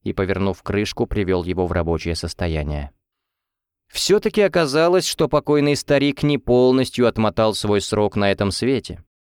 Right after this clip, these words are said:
Все донышко флакона покрылось серебристыми кристаллами, а в перешептываниях родственников звучали фразы «Крепкий был мужик, ему б жить да жить, рано в землю лег.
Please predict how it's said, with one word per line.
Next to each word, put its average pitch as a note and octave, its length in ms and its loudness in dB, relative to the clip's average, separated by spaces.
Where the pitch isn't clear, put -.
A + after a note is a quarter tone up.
Все B2 240 0
донышко A#2+ 480 0
флакона A2+ 520 0
покрылось A#2 500 0
серебристыми A2 680 -2
кристаллами, F#2+ 760 -4
а - 120 -8
в - 80 -10
перешептываниях G2 880 -2
родственников G2+ 600 -2
звучали F#2+ 360 -4
фразы G2+ 460 -2
«Крепкий F2+ 540 -4
был E2+ 180 -2
мужик, F2 600 -4
ему G2 320 -2
б F#2+ 80 -4
жить F2+ 260 -2
да F2+ 120 0
жить, G2+ 440 -4
рано G2 520 -2
в - 100 -6
землю G#2 480 -2
лег. G#2 400 -4